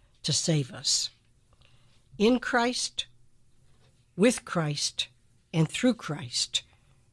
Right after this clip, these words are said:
we have victory. So no matter what happens in the world, never doubt God's presence in your life. Even if you can't feel it, just know it.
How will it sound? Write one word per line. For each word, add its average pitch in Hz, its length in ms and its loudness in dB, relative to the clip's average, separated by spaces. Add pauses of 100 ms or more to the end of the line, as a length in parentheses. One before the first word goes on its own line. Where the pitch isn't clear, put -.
we 175 140 4
have 156 160 2
victory. - 520 -6 (840)
So 190 200 2
no 180 160 4
matter 175 280 2
what 214 180 0
happens 240 400 -2
in 233 120 0
the 214 80 -2
world, 262 480 0 (680)
never 208 520 2 (240)
doubt 175 340 0 (100)
God's 165 360 -2
presence 151 800 -2 (180)
in 160 160 2
your 156 200 0
life. 139 640 -10 (500)
Even 180 560 2 (280)
if 170 220 0
you 156 140 -4
can't - 480 -2
feel 151 460 -2
it, - 160 -14 (400)
just 160 400 0
know 147 400 0
it. - 280 -10